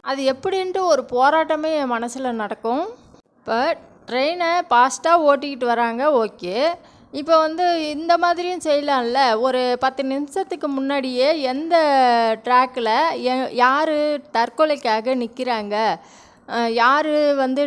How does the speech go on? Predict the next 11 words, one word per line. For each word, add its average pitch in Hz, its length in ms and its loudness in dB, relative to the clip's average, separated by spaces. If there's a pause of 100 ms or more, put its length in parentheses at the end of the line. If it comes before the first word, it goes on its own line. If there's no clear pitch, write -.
(100)
ட்ரெயின் 247 360 0
முன்னாடி 240 280 -4 (120)
பாயறதுக்காக 240 720 -2 (140)
நிக்கிறாங்க 220 520 -4 (1400)
அப்படின்ற 311 580 -2 (120)
விஷயம் 240 600 -2 (640)
ட்ரெயினை 349 340 0 (120)
ஓட்டிக்கிட்டு 320 380 0 (100)
வர்றவங்களுக்கு 247 580 -2 (140)
கேமரா 277 340 0 (100)
மூலியமா 247 400 0